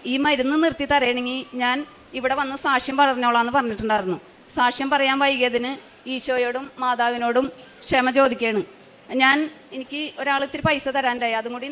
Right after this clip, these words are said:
തന്നിട്ട് സാക്ഷ്യം പറയാമെന്ന് വിചാരിച്ചിരുന്നേച്ചേ. അപ്പോഴാണ് ഫെബ്രുവരി, രണ്ടായിരത്തി ഇരുപത്തഞ്ച് ഫെബ്രുവരി പതിനാലാം തീയതി അച്ഛൻ്റെ ഉടമ്പടി ധ്യാനം കേട്ടുകൊണ്ടിരിക്കുന്ന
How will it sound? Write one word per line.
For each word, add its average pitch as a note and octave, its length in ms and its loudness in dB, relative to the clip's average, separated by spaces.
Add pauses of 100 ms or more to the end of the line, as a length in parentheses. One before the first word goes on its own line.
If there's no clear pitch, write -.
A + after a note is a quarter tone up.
തന്നിട്ട് C4+ 360 -6 (380)
സാക്ഷ്യം B3+ 320 -8
പറയാമെന്ന് C4+ 320 4
വിചാരിച്ചിരുന്നേച്ചേ. B3 720 2 (460)
അപ്പോഴാണ് C#4 360 2 (340)
ഫെബ്രുവരി, C4+ 460 4
രണ്ടായിരത്തി B3+ 400 0
ഇരുപത്തഞ്ച് B3 300 0
ഫെബ്രുവരി B3+ 400 4
പതിനാലാം B3 760 2
തീയതി C4+ 260 -4 (460)
അച്ഛൻ്റെ B3 360 0 (280)
ഉടമ്പടി B3 280 2
ധ്യാനം B3 340 2
കേട്ടുകൊണ്ടിരിക്കുന്ന A#3+ 640 0